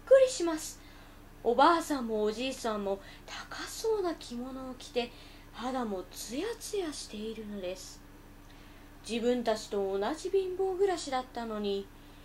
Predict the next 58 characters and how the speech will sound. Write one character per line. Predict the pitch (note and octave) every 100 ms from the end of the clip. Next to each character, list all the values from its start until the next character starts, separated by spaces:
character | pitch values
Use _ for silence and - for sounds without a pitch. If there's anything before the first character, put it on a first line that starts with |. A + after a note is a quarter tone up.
| - - -
ひ | - - A4
ょ | C5
い |
っ | C5 - - -
と | F4+
肩 | F#4 F4+
越 | F4
し | F4 E4+
に | D#4+ C4+
家 | A3+
の | D4
中 | F4 F4+ -
を | C#4 B3
覗 | B3 B3
く | B3
と、 | - G#3+ G#3 - - - - -
美 | F#3 G#3+
味 | A#3
し |
そ | - - B3
う | A3
な | G#3 G3+
ご | G3 G3
ち | -
そ | - -
う | F#4+ G4+
が | A4
並 | G4+ F#4+ F4+ D#4
ん |
で |
い | D4+ C#4+
ま | C#4+ -
す。 | - - - - - - - - - - - -
「こ-、 | - -
こ | - G#3
れ | A#3 E4+
は | D#4
ど | D4+ F4
う | A#4 C5+
し | -
た | F#4+
こ | D#4
と | D#4 C#4+
で | C4+
す？」 | - G#3 - - - - - - - - - - - - -
正 | - A3
直 | A#3+ A3+ G#3+
で | F#3+ F3
働 | - F3+ C4 F4+
き | -
者 | F4 F4+ E4+
の | E4 E4
お |
じ | D#4+ E4
い | D#4
さ | B3+ A#3+
ん |
は、 | G#3 G#3+